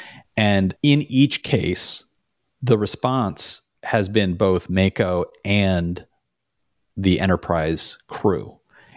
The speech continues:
And usually in each case, the Xindi have had a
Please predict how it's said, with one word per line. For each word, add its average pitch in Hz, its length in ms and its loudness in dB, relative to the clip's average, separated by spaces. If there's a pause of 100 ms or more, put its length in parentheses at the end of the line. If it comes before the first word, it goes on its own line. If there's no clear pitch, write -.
(240)
And 110 500 0 (100)
usually 101 540 2 (100)
in 92 160 2
each 85 180 0
case, - 420 0 (120)
the 95 120 4
Xindi 123 380 4
have 87 100 0
had 101 200 0
a 87 220 -2